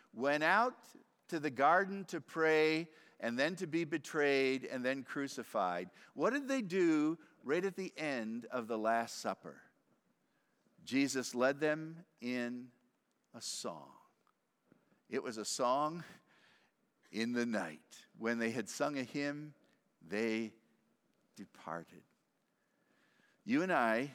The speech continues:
need to find that song in the midst of the night. And God is gracious enough to give us strength. But then one final thing, and it's this, and this all comes, again,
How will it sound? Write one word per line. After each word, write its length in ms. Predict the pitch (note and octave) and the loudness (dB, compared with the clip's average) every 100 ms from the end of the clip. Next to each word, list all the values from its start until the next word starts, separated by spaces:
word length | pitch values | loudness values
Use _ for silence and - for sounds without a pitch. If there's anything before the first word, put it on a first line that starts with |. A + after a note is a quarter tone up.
| C3 | -6
need 240 | B2 C3 | -4 -4
to 60 | B2 | -4
find 400 | - C3 A2+ G#2+ | -2 0 2 0
that 200 | G2+ - | -2 -4
song 720 | - - C3+ A2+ F2+ E2 E2+ - _ _ | -6 -2 0 0 -2 -6 -14 -20 _ _
in 140 | G#2 F#2+ | -10 -8
the 60 | |
midst 440 | G2 G2 - - - - | -6 -8 -8 -14 -12 -10
of 200 | F2+ F2 | -8 -8
the 80 | |
night. 600 | F2+ F2 D2+ C2 _ - - _ _ _ _ _ _ _ _ _ _ - | -6 -6 -6 -10 _ -20 -20 _ _ _ _ _ _ _ _ _ _ -8
And 220 | G2+ F#2 | -6 2
God 360 | A2+ A2+ A2 | 6 8 6
is 200 | G#2 F2+ | 4 0
gracious 600 | E2 F#2+ G#2 B2 C3+ A#2+ | -4 0 2 0 -4 -4
enough 600 | B2+ A2+ A2 A2+ - - _ _ _ - | -4 0 0 0 -6 -18 _ _ _ -8
to 80 | |
give 220 | F#2 G#2 F#2 | -2 -2 -2
us 100 | - | -6
strength. 420 | - - D2 - _ - - _ _ _ _ _ _ _ _ - - - | -8 -10 -14 -16 _ -20 -20 _ _ _ _ _ _ _ _ -20 -20 -10
But 120 | - D3+ | -4 0
then 220 | F#3+ F3 | 0 2
one 340 | F3 G3 F3+ | 2 0 -2
final 600 | - - E3 G#3 G3+ A2 | -8 0 2 2 0 -2
thing, 460 | - A#2+ G2 G#2+ D3+ | -4 -6 -4 -4 -6
and 100 | A#2 | -6
it's 220 | G2+ - | -8 -10
this, 560 | G#2+ C#3+ A2 F#2 - - | -4 -2 -2 -4 -12 -10
and 120 | G#2+ | -10
this 180 | A#2 C3 | -6 -2
all 240 | C#3 E3+ | -2 -2
comes, 520 | - E3 D3 C#3+ - - | -4 -6 -4 -8 -12 -12
again, 500 | G#2+ C#3+ A2+ G2 | -4 -2 -2 -4